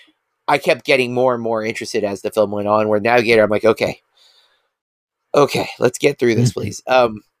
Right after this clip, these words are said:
Speaker 1: and I finished, uh, the Planet of the Apes movies. I watched John Quest of the Planet of the Apes and,
Speaker 2: <laughs>
Speaker 1: uh, Battle for the Planet of the Apes. Um, I'd seen those before, but not in their, um, uncut versions. I had only seen them on T V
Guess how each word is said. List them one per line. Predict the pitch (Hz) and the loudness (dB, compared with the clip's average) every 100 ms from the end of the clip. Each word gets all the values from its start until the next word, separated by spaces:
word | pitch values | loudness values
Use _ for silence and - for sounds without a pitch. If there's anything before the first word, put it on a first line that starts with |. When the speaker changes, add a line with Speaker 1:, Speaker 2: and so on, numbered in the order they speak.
| _ _ _ _ _ _ _ _ _ _ _ _ | _ _ _ _ _ _ _ _ _ _ _ _
Speaker 1:
and | 120 156 | 0 2
I | 151 156 | 2 2
finished, | 185 190 180 - | 2 2 0 0
uh, | 156 147 | 4 4
the | 127 139 | 4 2
Planet | - 160 165 156 | 4 2 2 2
of | |
the | 147 | 2
Apes | 202 - | 2 0
movies. | 113 98 | -6 -2
I | 113 | 2
watched | 123 135 - - - _ _ _ _ _ | 4 2 0 -18 -20 _ _ _ _ _
John | 110 143 170 | 2 2 2
Quest | - 143 131 - | 2 2 2 0
of | 135 | -2
the | 120 | 0
Planet | 135 139 131 | 0 2 2
of | 127 | 0
the | 120 131 | 2 4
Apes | 143 147 - | 4 2 -4
and, | 135 135 127 120 - | 2 4 2 -4 -4
Speaker 2:
<laughs> | 120 | 0
Speaker 1:
uh, | 117 110 104 | 2 0 0
Battle | 143 160 147 | 2 2 4
for | 143 | 2
the | 120 | 4
Planet | 131 120 | 2 4
of | 117 | 0
the | 113 | 4
Apes. | 123 127 - _ - _ _ _ | 2 2 -14 _ -20 _ _ _
Um, | 139 139 123 107 - | 0 2 2 -2 -2
I'd | 143 147 | 0 0
seen | - 208 | 0 2
those | 190 180 131 | 4 4 2
before, | 139 131 175 175 170 165 - | -2 0 4 6 6 4 -2
but | 120 135 | 0 2
not | 139 156 - _ | 4 2 0 _
in | 135 131 | 0 2
their, | 127 120 117 110 | 6 6 6 2
um, | 110 107 101 95 101 _ _ _ 139 | 2 2 0 -4 -14 _ _ _ -4
uncut | 151 - 151 - | -4 0 0 2
versions. | 127 139 147 165 151 | 2 2 2 -4 -2
I | 123 | 2
had | 120 | 4
only | 117 113 | 4 0
seen | - 117 | -2 -2
them | 113 | 0
on | 107 | 0
T | - 110 | -2 -4
V | 117 123 | -4 -4